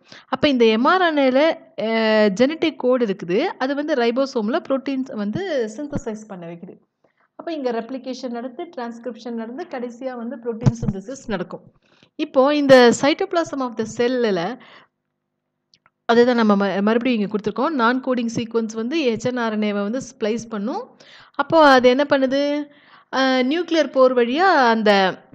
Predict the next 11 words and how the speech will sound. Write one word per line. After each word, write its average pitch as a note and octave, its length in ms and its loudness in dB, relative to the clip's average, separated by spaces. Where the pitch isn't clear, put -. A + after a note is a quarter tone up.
சைட்டோபிளாஸ்ட்ல C#4 680 0
வந்து A#3+ 240 -2
ரீச் G#3+ 280 -4
ஆயிரும். G3 420 -4
ரீச் G4+ 240 0
ஆனதுக்கப்புறமா D#4 640 -2
ரைபோசோம்ஸ் C#4+ 720 0
வந்து B3+ 640 0
attach D#4 360 2
on E4 120 0
ribosomes C4+ 580 2